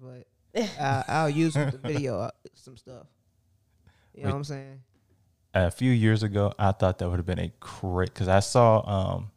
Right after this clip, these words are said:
Speaker 3: at a film festival, and it was just, like, little kids, and they were shooting their films with iPhones.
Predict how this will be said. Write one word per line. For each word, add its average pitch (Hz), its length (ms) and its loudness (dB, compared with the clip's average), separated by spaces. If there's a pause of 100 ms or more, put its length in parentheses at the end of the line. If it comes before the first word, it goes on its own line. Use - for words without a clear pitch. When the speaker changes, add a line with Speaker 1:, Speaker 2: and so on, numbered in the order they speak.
(200)
Speaker 3:
at 90 140 -4
a 92 300 -2
film 127 340 -4
festival, 101 600 -4 (240)
and 101 120 -2
it 98 40 2
was 98 100 0
just, 95 300 -2
like, 98 180 2
little 104 260 2
kids, 101 460 -2
and 92 80 -6
they 95 80 0
were 92 140 -2
shooting 98 380 -2
their 110 260 2
films 85 420 -6
with - 100 -12
iPhones. - 540 -8